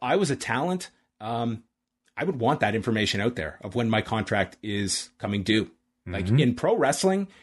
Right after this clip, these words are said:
Speaker 1: it is very much this secretive nature of what every, what each person is making, contract details. It's like,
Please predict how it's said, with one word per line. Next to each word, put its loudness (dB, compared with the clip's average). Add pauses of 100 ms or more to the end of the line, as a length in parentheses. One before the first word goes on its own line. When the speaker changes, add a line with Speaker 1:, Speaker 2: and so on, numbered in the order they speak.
(140)
Speaker 1:
it 0
is 2 (200)
very 0
much 2
this -2
secretive 0
nature 2
of -2 (200)
what 0
every, 2 (100)
what 0
each -2
person -2
is -2
making, 0 (380)
contract 0
details. 0
It's -8
like, -2